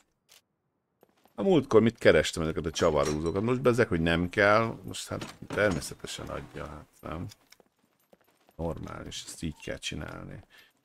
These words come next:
Nézzük, ez minek az ajtaja, ezt mondjuk, já, nem bírom elvinni.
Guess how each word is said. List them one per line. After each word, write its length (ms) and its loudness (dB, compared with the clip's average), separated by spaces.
Nézzük, 360 -4
ez 140 -2
minek 320 0
az 140 -2
ajtaja, 720 2
ezt 340 -4
mondjuk, 540 -4
já, 340 -6
nem 120 -10
bírom 240 -12
elvinni. 460 -14